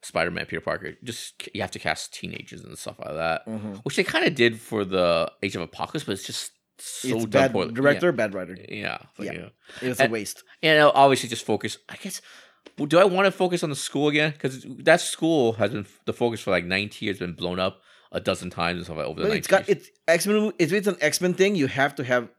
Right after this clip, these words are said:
Speaker 2: Xavier School of Gi-, gives the answer. You
Speaker 1: Yeah.
Speaker 2: just can't avoid that, really.
Speaker 1: Yeah.
Speaker 2: Unless they wanna follow a different timeline of, of the X-Men. But can, can we finally have, like, an X-Men that starts from the beginning? Just the original five?
Speaker 1: Yeah.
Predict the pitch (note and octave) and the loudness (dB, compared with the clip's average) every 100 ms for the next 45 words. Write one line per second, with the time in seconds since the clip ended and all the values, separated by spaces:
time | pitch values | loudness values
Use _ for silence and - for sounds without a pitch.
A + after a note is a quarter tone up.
0 | A#2+ A#2 G#2+ A2 - A2 G2+ G#2 A#2 B2 | -10 -8 -6 -8 -6 -6 -6 -10 -10 -10
1 | A2 D3+ D#3+ - A2 G#2+ D#3 D#3 D#3+ - | -2 -2 -4 -12 -8 -6 -4 -2 -2 -4
2 | A2+ C3+ F#3+ - - D3+ - - - - | -6 -4 -4 -8 -6 -6 -6 -12 -16 -16
3 | - E2 D#2+ - _ C#3+ D3+ D#3 D3+ D3+ | -12 -10 -10 -12 _ 0 2 6 6 4
4 | C#3+ C#3 C#3+ A#2+ A#2+ A2+ B2 D3+ A#2 G2 | 2 4 4 0 -4 -2 -2 0 -2 -2
5 | G2+ _ _ _ _ _ A#2 A2 - - | -8 _ _ _ _ _ -2 -2 -4 -8
6 | A2 F#2+ D3 - - - _ _ _ _ | -6 -4 -6 -6 -14 -18 _ _ _ _
7 | _ _ _ C#3 G3 A3 F#3+ G#3 G#3 - | _ _ _ 0 2 2 2 0 0 2
8 | E3 F#3 D#3+ E3 E3 D3+ B2+ A2 G#2+ A2+ | 4 4 4 4 4 2 -2 -2 -4 -4
9 | C3+ A#2 A#2+ B2+ F#2+ F#2+ G2 A2+ A#2+ C3 | -4 -2 -4 -4 -6 -6 -6 -6 -8 -6
10 | - B2 A2+ A#2+ B2 - G2+ G#2+ D3 - | -2 0 0 -4 -6 -4 -2 -2 -6 -12
11 | _ _ _ E3+ | _ _ _ -6